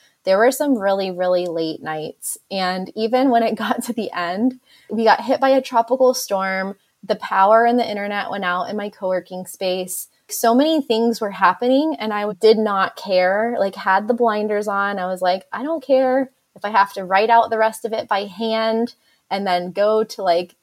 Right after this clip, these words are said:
Kinko's or the library and rent a computer and type it," you know, like, I was like, "I'm gonna finish this book."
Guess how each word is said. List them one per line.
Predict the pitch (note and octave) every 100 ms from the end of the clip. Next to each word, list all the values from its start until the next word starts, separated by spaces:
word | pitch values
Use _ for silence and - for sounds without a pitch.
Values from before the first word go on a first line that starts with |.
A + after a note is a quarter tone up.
| -
Kinko's | - A#3+ A#3+ A#3 A3+ G3+
or | F#3+
the | F#3
library | E3+ E3+ G#3 G#3 G#3+ A3 G3
and | F3
rent | F3 G#3+ A3
a |
computer | - G3+ - F#3+ A3 G#3+
and | F3+ -
type | - - A3+
it," | G#3+
you | A#3
know, | A3 G#3+
like, | G#3+
I | G3
was | G#3+
like, | G#3 G#3
"I'm | A3+
gonna | D4+ D#4
finish | - C4+ C4+ -
this | -
book." | - G3+ -